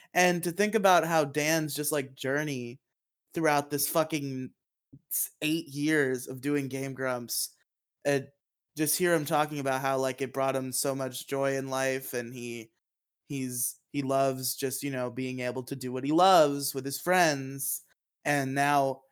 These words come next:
the entire internet is calling him a pedophile and a scumbag. I just feel so bad, 'cause he's just, like, this nice, wholesome guy who likes to make silly music about dicks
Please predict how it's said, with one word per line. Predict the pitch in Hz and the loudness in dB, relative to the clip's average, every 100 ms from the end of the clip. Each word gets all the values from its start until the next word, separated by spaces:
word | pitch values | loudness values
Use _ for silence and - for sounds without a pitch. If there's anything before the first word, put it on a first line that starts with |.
| _ 139 | _ -4
the | 156 | -2
entire | 147 165 156 147 | 0 2 4 4
internet | 143 143 131 | 2 0 0
is | 131 | -2
calling | - 143 135 131 | -4 -2 -2 -4
him | 123 | -10
a | |
pedophile | 123 143 131 - 131 127 | -4 -2 -2 -2 0 0
and | 123 | -4
a | |
scumbag. | 123 - 135 123 123 120 113 - - - - | -8 -8 -6 -4 -2 -2 -2 -10 -20 -4 2
I | 165 | 4
just | 170 170 | 4 2
feel | 180 165 | 0 0
so | - 175 | 2 0
bad, | 156 175 156 127 123 | 4 6 6 2 -4
'cause | 143 | -8
he's | 139 143 | -6 -4
just, | 156 156 | -2 0
like, | 147 147 | -2 -2
this | 143 | -4
nice, | 143 147 151 151 - _ _ _ _ | 0 0 0 -2 -8 _ _ _ _
wholesome | 165 160 160 156 | 4 4 0 0
guy | 151 151 143 131 135 _ _ | 4 6 4 2 -2 _ _
who | 165 151 | 0 4
likes | 151 151 - | 4 4 0
to | 170 | 0
make | 156 151 - | 0 -2 -4
silly | - - 175 165 | -2 2 4 4
music | 151 160 160 151 151 | 2 2 2 0 -2
about | 147 143 131 | 0 0 0
dicks | 151 143 - - | -2 0 -2 -4